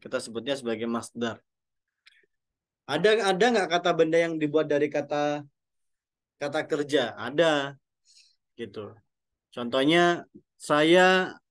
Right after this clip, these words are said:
telah pergi, saya sedang bepergian. Kata bendanya apa atau masdarnya? Contohnya bepergian misalnya, gitu. Eh, misalnya saya telah memasak,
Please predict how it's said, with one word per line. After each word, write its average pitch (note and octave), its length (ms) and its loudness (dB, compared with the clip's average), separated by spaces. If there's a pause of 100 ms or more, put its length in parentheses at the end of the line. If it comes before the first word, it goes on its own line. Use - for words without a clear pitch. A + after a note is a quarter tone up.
(260)
telah D#3 400 0
pergi, C#3+ 480 0
saya C#3+ 400 -2
sedang C#3+ 400 -4
bepergian. C3+ 800 0 (720)
Kata C#3 160 -2
bendanya D3+ 560 2
apa E3 320 0
atau C#3+ 320 -2
masdarnya? C3+ 720 -6 (480)
Contohnya B2 480 0
bepergian C3 1120 0
misalnya, G#2 560 -20 (400)
gitu. G2+ 400 -20 (2500)
Eh, G#2+ 320 -16
misalnya C3+ 480 -4
saya E3 320 0
telah E3+ 480 -2
memasak, D#3 720 -2